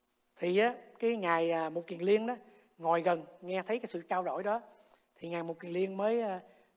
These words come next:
à, hỏi Đức Phật rằng, "Bây giờ ngài Thiên, cái vị Thiên Vương đó về trời làm cái gì? Có, có, có, có, có thực hành theo cái lời của Đức Phật không?" Cái, à, Đức Phật mới nói, ngài Mục Kiền Liên nói rằng, "Ngài có thần thông mà, ngài lên cõi trời, ngài coi coi cái vị làm gì." Thì, à, cái vị,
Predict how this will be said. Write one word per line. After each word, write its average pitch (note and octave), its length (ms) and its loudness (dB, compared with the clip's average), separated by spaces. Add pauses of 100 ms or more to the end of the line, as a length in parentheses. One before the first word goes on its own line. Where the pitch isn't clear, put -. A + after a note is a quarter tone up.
à, E3+ 180 -6
hỏi D3 180 -6
Đức A3 100 0
Phật E3 160 -4
rằng, D3+ 220 -4 (680)
"Bây F#3+ 200 -4
giờ E3+ 140 2
ngài D3+ 140 -6
Thiên, F#3 380 -8 (200)
cái A#3 80 -2
vị E3+ 140 -4
Thiên F#3 140 -4
Vương F#3 160 -4
đó G#3 120 2
về D#3 220 -4
trời D#3 260 -4
làm D3+ 240 -4
cái F#3+ 120 -10
gì? E3 140 -8 (460)
Có, G3 160 0
có, A3 240 0
có, G#3+ 180 0
có, G#3+ 160 -4
có G#3 140 -4
thực - 240 -14
hành D3+ 240 -8
theo F3 180 -4
cái G3 140 -4
lời D3 220 -4
của F#3 120 -12
Đức G3+ 120 -6
Phật D#3+ 140 -8
không?" F#3+ 160 -2 (840)
Cái, G#3+ 260 0
à, F#3 340 0 (120)
Đức G#3 120 -4
Phật - 160 -6
mới G3+ 80 -10
nói, G#3+ 180 -2
ngài F#3+ 160 -4
Mục D#3 140 -10
Kiền F3 140 -6
Liên F#3 160 -4
nói G#3 100 -4
rằng, D#3+ 160 -4 (400)
"Ngài E3 160 -4
có G#3+ 100 -2
thần E3 180 -2
thông G3+ 260 2
mà, F3+ 140 -4
ngài E3 200 -8
lên F#3 180 -4
cõi G3+ 140 -4
trời, E3+ 200 -2
ngài E3 120 -8
coi F#3 220 0
coi G3 200 -4
cái G3 80 -6
vị E3 140 -6
làm F3+ 200 -2
gì." F3 180 -2 (760)
Thì, E3+ 180 0
à, G#3+ 100 4
cái A3 140 2
vị, F3 280 0